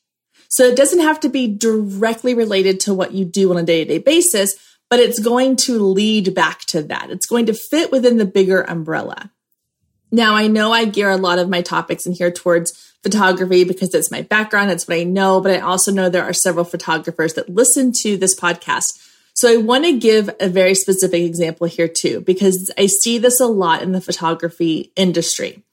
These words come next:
You go to post on social media and you're posting these beautiful photos that you've taken of families or babies or weddings. And the go-to thought is,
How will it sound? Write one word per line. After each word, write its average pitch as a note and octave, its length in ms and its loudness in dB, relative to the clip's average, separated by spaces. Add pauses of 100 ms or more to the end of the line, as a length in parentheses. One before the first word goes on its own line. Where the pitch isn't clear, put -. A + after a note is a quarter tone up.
(580)
You A3 160 4
go A#3 240 6
to C4 100 4
post A3+ 340 0
on G#3 140 0
social G3 300 0
media F#3 360 2
and G3+ 140 0
you're G3 100 0
posting A#3 460 0
these G3 200 0
beautiful A3 500 0
photos F#3+ 420 2
that F3+ 80 -4
you've F#3 160 -4
taken F3 400 0
of E3+ 160 -4
families G3+ 680 0
or F#3+ 180 -2
babies G3+ 600 -2
or F#3+ 240 -2
weddings. G3 760 -2 (480)
And A3 300 2 (140)
the G#3+ 280 0 (280)
go-to B3 520 2
thought A#3+ 460 2
is, F#3 400 4